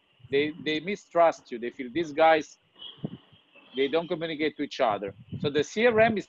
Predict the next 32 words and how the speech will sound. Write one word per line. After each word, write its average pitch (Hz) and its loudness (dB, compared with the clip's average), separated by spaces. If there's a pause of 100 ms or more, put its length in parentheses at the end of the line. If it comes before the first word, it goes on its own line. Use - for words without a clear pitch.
really 185 -6
the 165 -4
basic 139 -6
tool. 120 -6 (240)
And 135 -4
some, 220 4
and 165 -2
some 247 2
of 202 2
them, 220 2
they, 185 -2 (180)
they, 160 -8 (160)
they 156 2
are 156 4
free 202 -2
and 135 0
not 170 -6
even 165 -6
that 147 -4
expensive. 110 -4 (600)
The 139 0
second 226 2
biggest 196 2
investment, 190 -2
as 151 -2
I, 156 -2
as 151 -2
I 147 0
told 175 -2
you, 202 -2 (320)
is, 143 -2
uh, 151 0